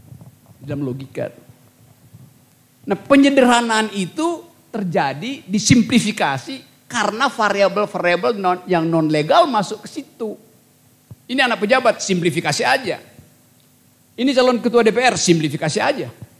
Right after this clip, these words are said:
Sehingga simplicity-nya hilang justru karena proses simplifikasi.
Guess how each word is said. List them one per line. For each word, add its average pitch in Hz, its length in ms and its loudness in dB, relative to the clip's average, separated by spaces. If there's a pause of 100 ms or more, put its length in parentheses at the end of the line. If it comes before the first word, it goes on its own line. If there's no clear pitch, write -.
(1120)
Sehingga 285 480 -2
simplicity-nya 294 960 0
hilang 320 400 0
justru 247 320 -4 (160)
karena 285 400 0
proses 254 560 -4
simplifikasi. 240 720 -6